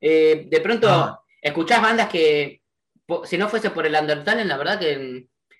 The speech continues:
Speaker 1: no hubieses
Speaker 2: No, no,
Speaker 1: podido
Speaker 2: no.
Speaker 1: llegar.
Speaker 2: Claro, exactamente. Está buenísimo.
Speaker 1: Sí.
Speaker 2: La verdad,
Speaker 1: Y
Speaker 2: la, la, la idea es genial.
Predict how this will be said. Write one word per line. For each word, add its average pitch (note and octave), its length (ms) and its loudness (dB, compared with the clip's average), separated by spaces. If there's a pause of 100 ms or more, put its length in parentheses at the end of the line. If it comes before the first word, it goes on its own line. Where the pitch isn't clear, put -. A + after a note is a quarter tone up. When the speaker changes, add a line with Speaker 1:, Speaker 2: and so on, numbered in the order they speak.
Speaker 1:
no D#3+ 160 -4
hubieses F#3 260 0
Speaker 2:
No, G3+ 60 0
no, G3+ 80 2
Speaker 1:
podido E3 200 0
Speaker 2:
no. D#3+ 40 -4
Speaker 1:
llegar. F3 560 0 (640)
Speaker 2:
Claro, D3 160 -8
exactamente. C#3+ 580 -10 (760)
Está D#3+ 120 -14
buenísimo. C#3+ 560 -2
Speaker 1:
Sí. C#3 300 -4 (160)
Speaker 2:
La C3 80 -12
verdad, D#3+ 280 -6
Speaker 1:
Y D#3+ 180 -4
Speaker 2:
la, B2 180 -18
la, C3+ 320 -12 (300)
la C3+ 60 -4
idea F3 220 -2
es C#3+ 80 -6
genial. C3+ 320 -6